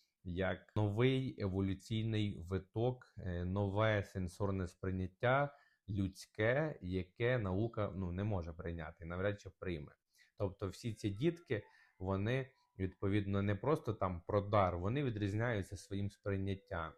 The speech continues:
І наше завдання, суспільства, людей, батьків, вчитися розвивати сенсорику, аби навчитися з ними комунікувати і створювати для них сприятливі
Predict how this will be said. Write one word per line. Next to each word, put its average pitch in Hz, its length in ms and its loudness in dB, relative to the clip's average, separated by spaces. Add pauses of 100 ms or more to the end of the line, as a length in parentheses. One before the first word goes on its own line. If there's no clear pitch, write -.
І 95 220 0
наше 160 420 0
завдання, 101 680 2
суспільства, - 840 -4
людей, 104 520 2
батьків, 107 640 -4
вчитися 107 640 -4 (420)
розвивати 101 560 2
сенсорику, 143 720 0
аби 92 340 0
навчитися 101 680 -2
з 85 100 -4
ними 104 320 2
комунікувати 101 1080 0
і 101 40 -2
створювати 98 720 0
для 92 200 -2
них 117 260 0
сприятливі 95 840 0